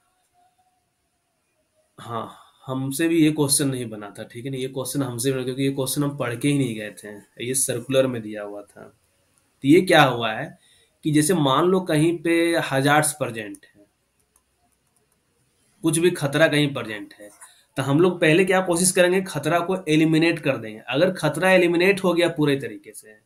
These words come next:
या खतरे में जो, मतलब, या step है कोई,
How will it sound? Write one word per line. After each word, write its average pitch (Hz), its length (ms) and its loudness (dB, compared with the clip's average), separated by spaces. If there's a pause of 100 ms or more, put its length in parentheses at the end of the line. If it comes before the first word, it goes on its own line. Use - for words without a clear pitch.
(2250)
या 170 440 2 (120)
खतरे 156 360 0
में 180 160 0
जो, 175 120 0
मतलब, 160 480 -2
या 156 240 2
step 175 380 0
है 147 80 2
कोई, 110 320 -10